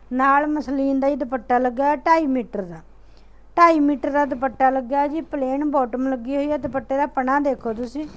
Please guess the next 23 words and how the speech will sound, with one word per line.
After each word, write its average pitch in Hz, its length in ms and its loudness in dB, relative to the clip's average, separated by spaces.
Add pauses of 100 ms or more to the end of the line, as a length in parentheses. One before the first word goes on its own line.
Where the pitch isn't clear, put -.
(160)
ਸੋਲਾਂ 311 420 4
ਸੌ 339 160 0
ਪ੍ਰਾਈਸ 254 440 0
ਆ, 165 80 -16 (680)
ਸੋਲਾਂ 294 400 2
ਸੌ 320 200 -2
ਰੇਟ 277 280 -2
ਆ 277 100 0
ਜੀ। 311 80 -6
ਤੁਸੀਂ 294 240 -10
ਸਿਲੈਕਟ 269 300 -2
ਕਰ 262 240 0
ਸਕਦੇ 254 380 -4
ਹੋਗੇ 285 260 -2
ਜੋ 262 240 0
ਵੀ 277 140 -6
ਤੁਹਾਨੂੰ 311 300 -4
ਕਲਰ 277 280 -2
ਡਿਜ਼ਾਈਨ 269 340 -2
ਪਸੰਦ 269 440 -4
ਆ 277 40 0
ਇਹਨਾਂ 285 220 -2
ਵਿੱਚੋਂ। 320 320 -8